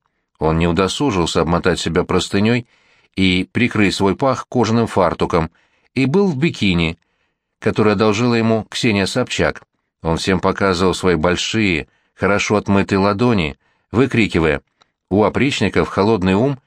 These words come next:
и чистые руки». Следом шли правозащитники. Они двигались на боевых слонах. Головного слона вёл под усы Сергей Адамович Ковалёв, выписанный для этого случая из Америки,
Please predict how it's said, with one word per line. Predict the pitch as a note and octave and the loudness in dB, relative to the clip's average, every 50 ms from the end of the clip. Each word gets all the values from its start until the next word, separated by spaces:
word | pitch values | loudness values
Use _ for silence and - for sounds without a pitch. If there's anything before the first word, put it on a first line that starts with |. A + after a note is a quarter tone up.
| _ _ | _ _
и | A2+ G2 | -6 -4
чистые | - - C#3 B2+ - - C3 C3+ B2 | -2 -2 -2 -2 -2 -2 -2 0 2
руки». | A#2+ G2 E2+ - - D2+ - _ _ _ _ _ _ _ _ _ _ _ _ _ _ | 2 0 0 0 -2 -4 -4 _ _ _ _ _ _ _ _ _ _ _ _ _ _
Следом | _ - - D#2 D#2 E2 D#2+ F#2+ F2+ | _ -10 -4 0 0 0 2 0 -2
шли | E2+ - F#2+ F#2+ | 0 -2 -2 -2
правозащитники. | G2 G2 F#2+ F#2+ F#2+ F#2 G#2+ A#2 A2 - - G#2+ F2+ - - D#2 C#2+ - D2+ C2+ - _ _ _ _ _ _ _ | 0 0 0 0 0 0 0 -2 -2 -2 -2 -2 -2 -2 -2 -6 -4 -2 -4 -6 -6 _ _ _ _ _ _ _
Они | - D#2+ G#2+ D#3+ F3 | -2 -2 0 0 0
двигались | C3+ D#3 E3+ D3 D3+ C#3 A#2 - | 0 0 0 2 0 0 0 0
на | A#2+ G#2+ | 0 0
боевых | G2 G#2+ G#2 A2 A#2+ C#3 - - | 2 2 2 2 0 0 -2 -2
слонах. | - B2+ B2 A2+ G2+ E2+ D#2 C#2 - - _ _ _ _ _ _ _ _ _ _ _ | -2 -2 0 0 0 0 -2 -2 -6 -12 _ _ _ _ _ _ _ _ _ _ _
Головного | - - D2+ D#2+ D#2+ D2+ D2+ E2+ G2 G#2+ A2 | -6 -2 0 2 2 2 2 2 2 0 0
слона | G2+ - A#2 A2+ A2+ A#2+ A#2+ A#2+ - _ _ _ _ _ _ _ _ _ | 0 0 0 0 0 0 -2 -4 -6 _ _ _ _ _ _ _ _ _
вёл | - G#2 D3 F#3 - | -2 0 0 0 0
под | - C#3+ B2+ | 0 2 2
усы | B2+ A#2+ - - - D#3+ E3+ E3 C3+ _ _ _ _ _ _ | 2 0 0 -2 -2 -2 -2 -2 -4 _ _ _ _ _ _
Сергей | _ - - C#3 C3 C3 C#3+ D#3+ D#3 | _ -4 -2 -2 0 0 0 0 0
Адамович | C3 C3+ C#3+ C#3 C#3 C#3 C3 C#3 C3 - | 2 0 0 0 0 0 -2 -2 -4 -2
Ковалёв, | - D3 C3+ C#3+ C3 G2+ E2+ D#2 D2 - - _ _ _ _ _ - _ | -4 0 0 2 2 2 2 0 -2 -4 -8 _ _ _ _ _ -20 _
выписанный | F#2 F2 F#2+ E2 - D#2 - - F2 E2+ E2 | -2 0 0 0 0 -4 -4 -2 -2 -2 0
для | D2 E2 | 0 0
этого | E2 D2+ - D#2+ D#2+ | 0 0 0 -2 -2
случая | - - F#2 E2+ - - E2+ | 0 0 -2 -2 0 0 0
из | E2 D2+ F2 | 0 0 0
Америки, | F#2+ G2 G#2+ A2 G2+ F2+ D#2 - - D2 C#2 | 0 0 0 0 0 -2 -2 -2 -4 -4 -4